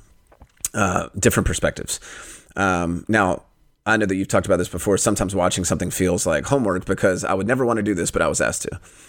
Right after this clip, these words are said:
Um, and I can totally understand that perspective of something like Nomadland. It's like,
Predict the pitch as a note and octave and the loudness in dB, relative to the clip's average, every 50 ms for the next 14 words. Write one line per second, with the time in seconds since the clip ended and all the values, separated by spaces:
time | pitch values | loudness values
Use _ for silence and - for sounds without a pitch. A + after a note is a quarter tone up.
0 | - - - - - - - _ - G2+ G#2+ G2+ G2 - G2+ A#2+ C3+ C#3 - C3+ | -20 -20 -20 -20 -20 -20 -18 _ -2 0 0 0 0 0 2 2 2 2 0 -4
1 | - - D3 E3 C#3+ C3+ A#2+ - - - A#2 A#2+ G#2+ - - G2 - - G2 F2 | -4 -2 2 2 2 2 0 -2 -2 -2 2 2 2 2 0 -4 2 2 2 2
2 | - F2+ E2+ E2+ - - G2 F2 F2 E2 D2+ C#2+ - - E2 D#2 C#2+ D2 C#2+ C2+ | 4 2 0 0 2 0 0 0 0 0 -2 -2 -2 -2 -4 -2 -2 -2 -2 -2
3 | C#2 D2 D2+ - E2 D2+ D2 - - | -2 -2 0 2 2 2 2 0 -4